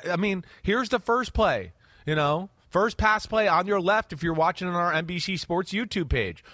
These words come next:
Whoa, it's a backside. S-, it's, all right, so here's the formation. It's twenty-one personnel, two backs, one tight end. We got the tight end to the right, the Z receiver to the right,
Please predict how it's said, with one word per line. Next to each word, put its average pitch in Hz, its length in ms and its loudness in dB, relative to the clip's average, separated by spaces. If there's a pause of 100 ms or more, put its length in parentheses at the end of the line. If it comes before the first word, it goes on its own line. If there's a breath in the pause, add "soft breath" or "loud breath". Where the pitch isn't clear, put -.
(160 loud breath)
Whoa, 139 800 2 (260 soft breath)
it's 135 200 -4
a 113 80 -4
backside. 117 880 -2
S-, - 260 -10
it's, 143 240 -2
all 147 60 4
right, 135 100 -2
so 147 100 -2
here's 208 220 -2
the 180 100 -4
formation. 151 640 -4 (140)
It's 147 180 -4
twenty-one 196 520 -2
personnel, 185 500 -2
two 180 180 -4
backs, 151 320 0
one 147 180 -4
tight 170 240 -2
end. 139 220 -2 (220 loud breath)
We 147 80 -4
got 151 140 0
the 131 60 -6
tight 147 280 -2
end 185 160 -2
to 208 40 -6
the 208 120 -2
right, 143 320 0
the 135 80 -2
Z 131 220 -2
receiver 165 440 -2
to 160 80 -4
the 160 120 -2
right, 131 340 0